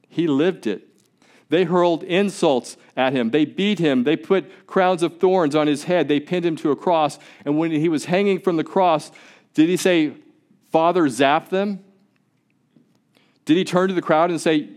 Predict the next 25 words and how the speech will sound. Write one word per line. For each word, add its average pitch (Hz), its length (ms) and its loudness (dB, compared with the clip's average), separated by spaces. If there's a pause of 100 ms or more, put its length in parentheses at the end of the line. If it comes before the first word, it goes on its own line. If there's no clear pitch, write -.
"Hey, 147 220 0
I'm 139 160 0
coming 147 260 -2
back 139 360 0
in 131 100 -6
three 143 180 -2
days. 147 320 0
I'm 127 100 -4
gonna 127 120 -4
hunt 131 240 -6
you 139 100 -4
all 127 140 -2
down"? 127 420 -4 (1400)
No. 120 360 -6 (920)
He - 80 -12
said, 117 200 -8
"Father, 131 420 -2
forgive 117 420 -4
them. 95 300 -10 (480)
They 98 100 -10
don't 120 320 -4
know 104 140 -6
what 98 160 -6
they're 92 100 -12
doing." 78 300 -20